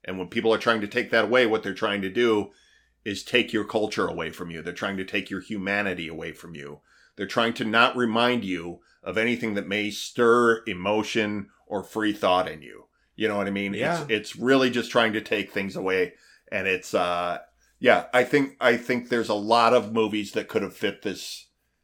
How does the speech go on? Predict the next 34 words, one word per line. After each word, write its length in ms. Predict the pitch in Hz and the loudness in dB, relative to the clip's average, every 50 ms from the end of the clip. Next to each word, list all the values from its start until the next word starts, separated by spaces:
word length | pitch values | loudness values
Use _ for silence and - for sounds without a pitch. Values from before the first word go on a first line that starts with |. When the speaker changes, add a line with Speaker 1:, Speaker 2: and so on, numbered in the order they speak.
| _ _ | _ _
Speaker 1:
this 280 | - 107 110 117 107 - | -14 -4 -2 -2 -2 -2
bill 380 | 92 98 113 113 117 107 104 98 | -2 4 6 6 6 6 4 2
when 180 | 98 92 92 | -2 -4 -4
we 300 | 92 95 101 98 92 - - | -4 -4 -4 -4 -4 -8 -10
come 280 | - - 113 113 104 | -2 -2 -2 0 0
at 220 | 98 95 98 95 95 | 0 0 0 0 0
it 240 | 98 95 - - _ _ _ _ _ _ _ _ _ _ _ _ _ _ _ | 0 -2 -4 -8 _ _ _ _ _ _ _ _ _ _ _ _ _ _ _
from 300 | _ - 113 107 104 98 | _ -2 -2 0 0 0
that 240 | 104 110 104 98 - | 2 4 2 2 2
direction. 640 | - 92 92 98 98 - - - 87 82 82 - _ _ _ _ - | -2 -4 -2 -2 -2 -2 -4 -8 -10 -10 -12 -16 _ _ _ _ -12
And 140 | 95 95 90 | -10 -10 -8
to 60 | 87 | -4
be 140 | 92 101 104 | -2 0 2
honest 340 | 113 127 139 131 117 - - | 4 4 4 4 4 2 -2
with 140 | 104 90 85 | -4 -2 -2
you, 260 | 87 87 90 90 - _ _ _ _ _ _ _ _ | -4 -4 -4 -6 -6 _ _ _ _ _ _ _ _
when 200 | - 120 95 95 | -10 -8 -6 -2
I 280 | 95 104 113 110 101 - _ _ _ _ _ - | 0 0 0 0 -2 -6 _ _ _ _ _ -2
brought 260 | 117 117 120 123 120 | 2 4 6 6 4
Inglourious 560 | 113 113 101 98 107 110 107 107 104 90 - | 2 -4 -4 -2 0 2 2 4 2 0 0
Basterds 720 | - 110 104 101 101 - - 95 92 87 - - - - _ _ _ _ _ _ _ _ _ - | 2 4 4 4 4 2 -4 -4 -4 -6 -10 -18 -20 -20 _ _ _ _ _ _ _ _ _ -14
to 580 | - - 139 127 123 120 117 117 117 117 - - _ _ _ _ _ _ _ _ _ _ _ _ _ | -4 0 0 2 2 2 0 0 -2 -4 -6 -10 _ _ _ _ _ _ _ _ _ _ _ _ _
the 180 | - - 92 90 | -16 -10 -10 -10
table 460 | - - 135 156 170 147 113 101 90 | -4 2 2 2 2 2 2 0 -2
for 160 | - - 98 | -2 -4 -6
this 160 | 90 87 85 - | -6 -6 -8 -8
show, 480 | - 92 82 82 80 78 82 - _ _ _ _ _ _ _ _ _ _ _ _ _ _ _ _ _ _ - | -6 -6 -6 -6 -8 -10 -10 -14 _ _ _ _ _ _ _ _ _ _ _ _ _ _ _ _ _ _ 2
I 120 | 127 135 143 | 4 6 6
wasn't 300 | 135 135 110 117 107 98 | 6 6 4 2 -2 2
thinking 280 | 117 113 95 98 98 92 | 0 0 0 0 -6 -6
of 100 | 87 - | -4 -2
any 240 | 113 117 107 95 | -2 0 0 -2
of 120 | 87 82 82 | -6 -8 -10
that. 260 | 78 69 - - | -10 -10 -10 -12